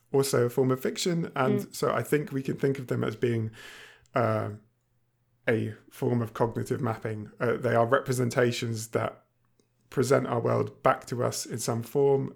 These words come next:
Speaker 1: and perhaps give us a way of trying to comprehend it or orientate ourselves within it. So, yeah, I thought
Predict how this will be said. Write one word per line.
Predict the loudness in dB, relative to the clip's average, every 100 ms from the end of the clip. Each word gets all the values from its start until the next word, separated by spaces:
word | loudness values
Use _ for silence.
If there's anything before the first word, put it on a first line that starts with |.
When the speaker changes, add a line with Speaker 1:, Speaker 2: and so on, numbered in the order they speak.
| -6
Speaker 1:
and | -4 -4 -10 -18 -20 -16
perhaps | -2 0 0 -4
give | -6 -6
us | -6
a |
way | -4 -4
of | -4
trying | -6 -6 -6 -4
to | -6 -6 -12 -20 -20 -20 -20 -20 -14 -4
comprehend | -2 0 2 2
it | 0 0
or | 0 -2 -6 0
orientate | 2 2 0 -2 -2
ourselves | -2 -2 -2 -4 -8
within | -8 -4 -4
it. | -4 -10 _ _ -12
So, | -4 -2 -2 -4 -8 _ _ _ _ _
yeah, | -6 -4 -4 -6 _ _ -18 -6
I | -4
thought | -2 -4 -6